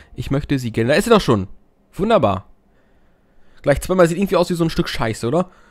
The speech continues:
Verzaubern ein Amulett mit so ein Stück Scheiß. Ja, tut mir leid so. Amulett verzaubern. Blob. Wunderbar.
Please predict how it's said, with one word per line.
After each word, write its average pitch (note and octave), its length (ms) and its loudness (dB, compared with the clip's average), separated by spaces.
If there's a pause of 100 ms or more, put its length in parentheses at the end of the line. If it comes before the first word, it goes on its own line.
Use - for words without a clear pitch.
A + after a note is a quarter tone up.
(340)
Verzaubern E3 340 -2
ein D#3+ 60 -4
Amulett E3+ 300 0
mit E3+ 140 -2
so D#3 80 -2
ein - 20 0
Stück - 200 -8
Scheiß. G2+ 260 -4
Ja, D3+ 140 2
tut - 160 -12
mir G2+ 80 -6
leid E2+ 160 -8
so. F#2 120 -8 (300)
Amulett F#3+ 240 -2
verzaubern. F#3+ 480 2 (760)
Blob. A3 440 -2
Wunderbar. A2 1000 -2